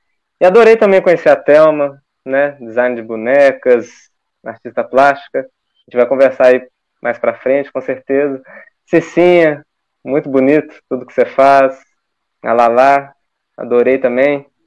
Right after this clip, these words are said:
A Lalá tá atleticana igual eu aqui, eu tenho até um quadrinho na Lalá, ó. Também sou.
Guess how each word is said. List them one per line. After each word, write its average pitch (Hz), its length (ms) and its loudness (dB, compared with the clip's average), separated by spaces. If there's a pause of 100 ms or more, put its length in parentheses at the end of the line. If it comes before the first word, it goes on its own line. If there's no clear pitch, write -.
(200)
A 120 60 -10
Lalá 120 260 2
tá 190 140 2
atleticana 175 560 0
igual 160 200 4
eu 131 140 2
aqui, 127 140 -6
eu 117 60 -2
tenho 120 100 -14
até 151 120 0
um 165 60 -4
quadrinho 127 400 0
na 110 160 -6
Lalá, 107 220 -6
ó. - 60 -12 (720)
Também 123 300 -4
sou. 123 480 -2